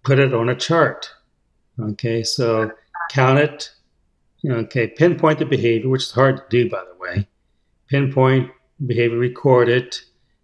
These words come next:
count it, and then if you try to change it,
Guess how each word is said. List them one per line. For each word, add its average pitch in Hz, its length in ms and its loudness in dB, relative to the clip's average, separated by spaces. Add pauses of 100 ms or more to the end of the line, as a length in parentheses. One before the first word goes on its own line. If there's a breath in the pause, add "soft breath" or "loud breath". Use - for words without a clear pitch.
(400)
count 127 340 2
it, 131 340 -4 (240)
and 113 280 0
then 113 360 0 (440)
if 135 140 -4
you 131 60 -2
try 131 200 0
to 113 80 2
change 131 420 2
it, 131 180 -2